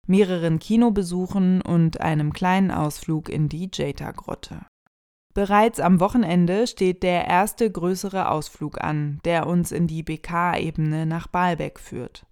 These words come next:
Während Lydia und Maxi die Städte bereits auf einem früheren Ausflug besichtigt hatten,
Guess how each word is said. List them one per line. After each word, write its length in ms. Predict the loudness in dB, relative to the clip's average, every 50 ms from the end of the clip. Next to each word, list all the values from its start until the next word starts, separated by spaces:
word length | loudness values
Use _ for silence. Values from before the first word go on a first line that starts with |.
| _ _ _ _ _ _ _ _ _ _ 0
Während 460 | 2 2 2 4 4 4 4 4 2
Lydia 560 | 2 2 2 2 4 4 4 4 4 2 2
und 180 | 2 0 2 2
Maxi 400 | 0 0 -2 -2 -4 -6 -6 -4
die 140 | -6 -6
Städte 340 | -8 -6 -6 -4 -4 -4 -4
bereits 380 | -6 -6 -4 -4 -4 -4 -4 -6
auf 160 | -8 -8 -6
einem 300 | -4 -2 -2 -2 -2 -2
früheren 520 | -4 -4 -2 0 0 0 0 -2 -4 -2
Ausflug 480 | -2 -2 -2 -4 -6 -8 -10 -12 -10 -8
besichtigt 560 | -10 -10 -8 -10 -12 -10 -10 -10 -10 -10 -10
hatten, 360 | -10 -8 -6 -4 -2 -2 -2